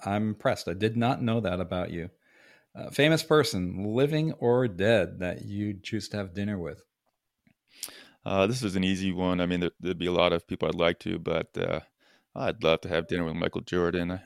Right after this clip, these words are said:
Speaker 2: I think, um, you know, just one of the greatest athletes, clutch athletes, uh, of all time, and just, uh,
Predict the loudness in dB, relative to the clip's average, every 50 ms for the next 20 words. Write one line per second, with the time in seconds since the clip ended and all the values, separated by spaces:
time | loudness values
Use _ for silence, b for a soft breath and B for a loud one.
0 | -12 -14 -14 -10 -8 -6 -6 -6 -8 -8 -8 -6 -4 -4 -4 -4 -6 -8 -10 -14
1 | _ _ _ _ _ _ _ B B B B B B B B B -8 -6 -4 -2
2 | 0 0 0 0 -2 -2 -4 -4 -4 -4 -6 -10 -12 -14 -18 -20 -20 -20 _ -12
3 | -8 -6 -4 -4 -2 0 0 0 0 -2 -2 -6 _ -14 -4 0 2 2 2 2
4 | 0 0 2 2 2 2 2 -2 -2 -2 -2 -2 -4 -6 -10 -14 -6 -2 -2 -2
5 | -2 -2 -2 -2 0 -2 -4 -6 -8 -6 -6 -4 -6 -6 -8 -10 -14 -10 -8 -6
6 | -4 -4 -4 -4 -2 -4 -4 -4 -8 -8 -6 -4 -4 -2 -2 -4 -4 -4 -4 -4
7 | -4 -6 -6 -6 -4 -4 -4 -4 -8 -10 _ -6 -4 -2 -2 -2 -4